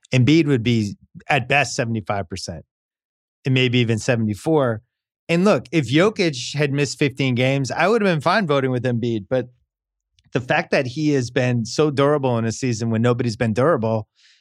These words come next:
I hate using durability as an M V P point, but it has to be this season.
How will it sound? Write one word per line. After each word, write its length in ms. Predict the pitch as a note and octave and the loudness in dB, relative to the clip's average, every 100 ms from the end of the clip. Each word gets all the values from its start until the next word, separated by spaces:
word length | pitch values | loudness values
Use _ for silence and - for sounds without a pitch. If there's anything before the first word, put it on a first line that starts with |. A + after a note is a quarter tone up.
| _ - | _ -2
I 60 | |
hate 200 | C3+ G#3 | 0 0
using 280 | F#3+ D#3+ D#3 | 0 -2 0
durability 680 | D3+ D3+ C3+ E3 F3 C#3+ B2+ | 2 2 2 0 2 2 2
as 280 | A#2+ G#2 - | 0 -4 -6
an 160 | C3+ B2+ | -2 0
M 140 | C3 | 2
V 120 | B2+ | 0
P 500 | B2 D#3+ D#3 C3+ A2+ - _ _ _ _ _ _ _ - - | 0 0 2 0 -2 -8 _ _ _ _ _ _ _ -14 -2
point, 340 | E3+ G#3 C3 | 2 2 0
but 120 | D3+ | -2
it 120 | C3+ C3+ | 0 0
has 240 | F3+ G#3 | 0 -2
to 80 | E3+ | -2
be 140 | C3 | -2
this 220 | A#2 G2+ | -2 -4
season. 360 | - G2+ F2 F2 | -4 -6 -6 -12